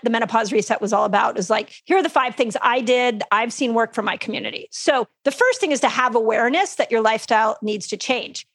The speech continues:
Now, I don't know if you see this. I see fifty-five, sixty-year-old women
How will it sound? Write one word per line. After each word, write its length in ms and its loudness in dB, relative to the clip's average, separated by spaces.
Now, 300 2
I 120 2
don't 120 2
know 80 2
if 100 -6
you 80 -4
see 160 -4
this. 380 0
I 140 2
see 200 -2
fifty-five, 920 0
sixty-year-old 600 -4
women 500 -2